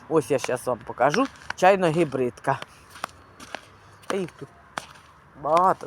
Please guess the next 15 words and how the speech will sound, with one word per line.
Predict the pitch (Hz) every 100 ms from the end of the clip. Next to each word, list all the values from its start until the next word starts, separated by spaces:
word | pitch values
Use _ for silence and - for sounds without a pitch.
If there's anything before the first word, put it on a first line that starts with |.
| -
то | 123
чайно-гібридок. | - 127 113 120 123 113 113 123 123 - - - - _ - - - -
Ой, | 113 113 156
та |
чайно-гібридна. | 170 - 160 151 151 156 139 156 143 147 160 - - - - - _
Ну, | 143
вон | 139
я | 135
вам, | 127 127
вон, | 123 127 127 135
вон | 139 135
ту | 123
покажу | 117 113 - 123 - 101 -
зараз. | 120 104 - - - - - - - -
Чайно-гібридку. | 143 120 123 127 139 131 131 117 - -